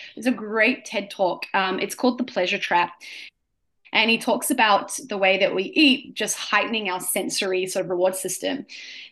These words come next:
And it's, um, he's really funny as well. His name's Doug Kyle, Doug Lyle, Douglas Lyle.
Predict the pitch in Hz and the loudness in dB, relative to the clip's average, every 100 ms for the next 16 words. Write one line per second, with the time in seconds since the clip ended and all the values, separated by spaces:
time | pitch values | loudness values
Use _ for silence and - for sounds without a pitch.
0 | - 196 190 - 208 190 185 233 254 233 | 0 0 0 0 0 2 4 4 6 4
1 | 208 185 170 170 180 214 226 208 180 202 | 2 -2 -2 -2 -2 0 -2 0 0 0
2 | - 170 165 - _ - 233 233 185 180 | -4 -4 -4 -8 _ 6 6 6 4 4
3 | 180 196 - 214 214 202 - - 104 165 | 2 0 -2 -2 -2 -4 -6 -6 -8 -12